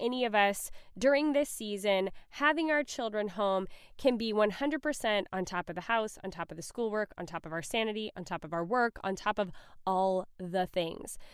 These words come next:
So going into it, you need to know that this planning and prepping is going to help. It's going to make a big difference,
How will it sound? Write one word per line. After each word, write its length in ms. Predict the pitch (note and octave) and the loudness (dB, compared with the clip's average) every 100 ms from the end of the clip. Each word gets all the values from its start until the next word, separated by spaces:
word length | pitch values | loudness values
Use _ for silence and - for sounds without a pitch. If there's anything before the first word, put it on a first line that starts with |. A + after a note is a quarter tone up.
| - | -16
So 440 | - C4+ A3+ G#3 F#3+ - D#3 | 6 8 8 6 0 -12 -10
going 340 | G3 F3+ C4+ | -4 0 2
into 280 | E4 B3+ - | 2 0 -2
it, 220 | G#3+ A#3 - - - | -2 -2 -8 -20 -12
you 140 | - G#3+ | -2 2
need 180 | G3+ F#3 | 2 0
to 100 | A3 | -2
know 440 | G#3 B3 F#3+ G3+ | 2 4 4 2
that 200 | G3+ F#3+ | 0 -2
this 160 | A3 - | -2 -8
planning 400 | - A#3+ C4+ D4+ | -2 0 2 2
and 100 | D4+ | 2
prepping 340 | D#4 D#4 D#4 | 0 0 0
is 120 | D4+ | 0
going 260 | B3+ D#4 D#4+ | 0 0 0
to 200 | - F4 | 0 -2
help. 380 | D4 E4+ E4 - - - - | 0 0 0 -4 -16 -16 -10
It's 140 | - A#3 | -8 2
going 240 | D4 D#4 | 6 8
to 60 | D#4 | 6
make 200 | D4+ D#4+ | 4 2
a 40 | |
big 240 | C#4 D4 | 0 0
difference, 520 | C4 B3+ C4 B3 - | 0 0 0 -2 -4